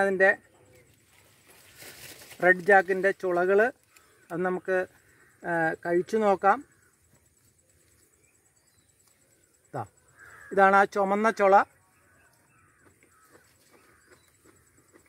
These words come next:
നല്ല രുചിയുള്ള ഈ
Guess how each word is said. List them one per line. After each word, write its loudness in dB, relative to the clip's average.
നല്ല 0
രുചിയുള്ള 4
ഈ 2